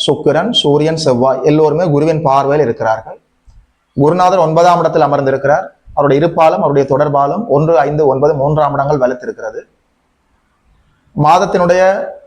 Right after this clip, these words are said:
ஆரம்பத்துல பதினோராம் இடத்துல கேது பகவான் அமர்ந்திருக்கிறார். ஐந்தாம் இடத்துல ராகு அமர்ந்திருந்தாலும் குருவின் பார்வையில சுபத்துவமாக இருக்கிறார்.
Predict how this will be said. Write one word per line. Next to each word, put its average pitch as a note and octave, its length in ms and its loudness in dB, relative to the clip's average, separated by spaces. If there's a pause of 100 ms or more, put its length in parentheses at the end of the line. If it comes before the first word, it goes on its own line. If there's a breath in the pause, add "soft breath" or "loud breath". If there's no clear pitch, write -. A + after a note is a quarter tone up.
(180)
ஆரம்பத்துல E3+ 500 2
பதினோராம் E3+ 440 2
இடத்துல D#3 260 0 (300)
கேது E3 240 0
பகவான் D3 260 0
அமர்ந்திருக்கிறார். C#3 580 -2 (240)
ஐந்தாம் F3+ 360 2
இடத்துல E3+ 280 0 (380)
ராகு E3 320 4
அமர்ந்திருந்தாலும் D3 720 0
குருவின் D#3 320 0
பார்வையில C#3+ 480 0
சுபத்துவமாக C#3+ 560 0
இருக்கிறார். A#2 320 -8